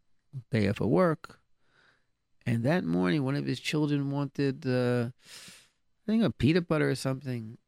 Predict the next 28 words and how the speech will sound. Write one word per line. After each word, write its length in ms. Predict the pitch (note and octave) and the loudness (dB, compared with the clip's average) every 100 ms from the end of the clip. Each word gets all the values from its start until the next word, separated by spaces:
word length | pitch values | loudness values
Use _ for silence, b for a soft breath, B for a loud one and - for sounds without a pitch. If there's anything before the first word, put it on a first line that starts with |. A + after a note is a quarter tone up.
| - | -2
and 100 | B2+ | 2
there 60 | |
wasn't 280 | C#3 E3 E3 | 2 4 2
any 180 | F3 E3+ | 4 4
around. 480 | F3 F#3+ E3 A2+ B2+ _ _ - | 4 4 0 -2 -14 _ _ 0
And 100 | B2 | 2
the 100 | C3 | 2
child 480 | - - E3 E3 D#3 | 0 -2 0 0 0
goes, 140 | D#3 | -2
"I'm 200 | D#3+ F#3+ | -2 -2
not 120 | G#3 | 0
going 160 | G3+ G#3 | 2 2
to 80 | G#3 | 2
school 240 | - A3 | 2 0
today. 400 | G#3+ G#3 G3 F3+ | 2 2 2 2
No 140 | F#3 F#3 | 2 -2
peanut 300 | - A3 G#3+ | -2 -2 -2
butter." 180 | G#3+ A3 | -4 -2
And 400 | A3 - G3+ F#3 | -2 0 2 4
there 60 | |
was 120 | E3+ | 4
a 120 | D#3+ D#3 | 4 4
whole 160 | G3+ | 2
big 240 | G3 G3+ F3+ | 2 0 0
thing. 360 | G3+ G3 D#3+ | 2 2 2
Then 140 | E3 F#3 | 2 2
he 120 | F#3 | 4
realized, 720 | F3 F#3 F#3 C#3 C3+ C#3+ - | 4 2 2 2 2 0 -4